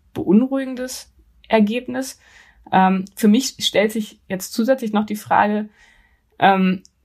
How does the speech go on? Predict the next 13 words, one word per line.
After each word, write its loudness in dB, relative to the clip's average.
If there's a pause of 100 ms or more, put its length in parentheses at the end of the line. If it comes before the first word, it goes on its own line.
wenn 2
man 0 (640)
jetzt -4
am 2
Anfang 2
der -2
Pandemie -8
erkrankt -6 (120)
ist, -8
also -8 (280)
meinetwegen -8
im -4
März, -2